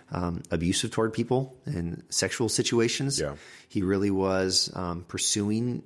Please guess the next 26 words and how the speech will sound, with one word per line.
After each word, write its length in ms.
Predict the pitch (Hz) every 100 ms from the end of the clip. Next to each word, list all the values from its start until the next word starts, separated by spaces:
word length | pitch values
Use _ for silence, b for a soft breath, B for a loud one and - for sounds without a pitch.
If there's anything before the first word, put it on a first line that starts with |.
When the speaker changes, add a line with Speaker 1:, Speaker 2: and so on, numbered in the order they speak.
| -
Speaker 1:
um, 280 | 87 87 98
kind 140 | 131
of 60 | 117
a 60 |
double 240 | 90 104 113
lifestyle, 600 | 87 - 120 131 170 202
Speaker 2:
Mm-hmm. 280 | 90 82 80
Speaker 1:
you 100 | 101
know, 200 | 95 110
speaking 340 | - - 123 120
about 180 | 107
Christ 380 | - 120 120 -
publicly 540 | - 117 - 143 143 127
and 120 | 104
then, 180 | 104 95 B B B
and 120 | - 98
then 180 | 95
really 380 | 101 107 110 98
behind 520 | - 98 95 107 107
the 60 | 101
scene 360 | - 101 117 123 120
being 720 | 101 92 92 87 90 90 -
manipulative, 920 | 87 90 87 92 123 107 113 127 - - -
being 460 | 87 92 90 90
lustful, 640 | 90 92 - - 117 110 -
acting 520 | 92 - - 107 101